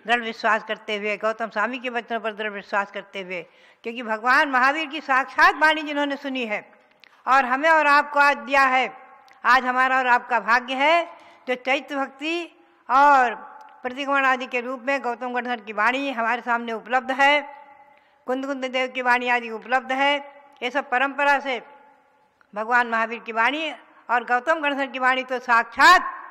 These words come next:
भगवान के समोसरण की वाणी है। ऐसा विश्वास करते हुए, उसका स्वाध्याय, अध्ययन, मनन आदि करते हुए और अपनी आत्मा को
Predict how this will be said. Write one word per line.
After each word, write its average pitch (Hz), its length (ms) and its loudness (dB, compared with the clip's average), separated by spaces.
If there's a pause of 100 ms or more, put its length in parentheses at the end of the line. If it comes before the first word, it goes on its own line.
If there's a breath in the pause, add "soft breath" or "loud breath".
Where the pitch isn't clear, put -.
(420)
भगवान 262 340 2
के 262 160 -6
समोसरण 240 520 -4
की 320 160 -12
वाणी 185 260 -6
है। - 260 -20 (880 soft breath)
ऐसा 240 180 0
विश्वास 220 420 -4
करते 214 320 -10
हुए, 190 240 -8 (460)
उसका 220 280 -4
स्वाध्याय, 220 500 0
अध्ययन, 220 280 -6
मनन 214 280 -6
आदि 208 160 -6
करते 202 360 -10
हुए 185 280 -10 (520)
और 220 140 2
अपनी 226 260 -4
आत्मा 220 420 2
को 311 400 6